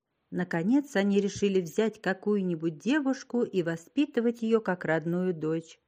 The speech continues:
Случай скоро представился. Один близкий друг короля умер, и после него осталась его дочь, молодая принцесса. Король с королевой тотчас перевезли её к себе во дворец.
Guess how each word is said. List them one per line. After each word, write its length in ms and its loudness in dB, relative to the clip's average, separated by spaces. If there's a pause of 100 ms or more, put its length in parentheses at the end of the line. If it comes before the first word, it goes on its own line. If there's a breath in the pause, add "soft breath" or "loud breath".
(440)
Случай 600 0
скоро 340 0
представился. 1040 -4 (600)
Один 420 0
близкий 420 0
друг 340 0
короля 520 0
умер, 420 4 (240)
и 100 -2
после 360 -6
него 400 2
осталась 640 -2
его 180 -2
дочь, 480 -6 (440)
молодая 640 0
принцесса. 960 -4 (680)
Король 320 2
с 80 -16
королевой 760 2 (460 soft breath)
тотчас 460 2
перевезли 640 0
её 260 2
к 80 -10
себе 380 -2
во 100 -2
дворец. 680 -4